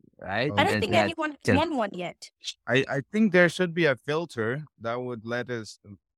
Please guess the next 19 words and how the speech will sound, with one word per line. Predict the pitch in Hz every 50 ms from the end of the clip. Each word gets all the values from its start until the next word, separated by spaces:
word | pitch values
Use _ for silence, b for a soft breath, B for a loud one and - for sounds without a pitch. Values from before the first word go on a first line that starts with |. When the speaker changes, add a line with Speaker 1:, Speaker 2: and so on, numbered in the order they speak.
| _ -
Speaker 3:
you | 127 113
know, | 104 107 123 135 131 -
s- | - 123
Speaker 1:
No, | 139 156 180 165 123
of | 110 113 -
course | 202 190 - -
not, | 120 104 90 87 101 113
because | 123 135 - - 135 123
when | 127 151 151 131
they | 143 135
reveal, | 117 127 131 123 113 131 170 185
they | 160 143 139 135 135
don't | 123 117 139 143 147
exist. | 147 131 160 214 170 -
It's | 151 127 110
like | 135 135 117
the | 107 123 113 - _ - _ -
Schrödinger | - 151 156 160 156 151 165 160 147 -
cat. | - 196 175 -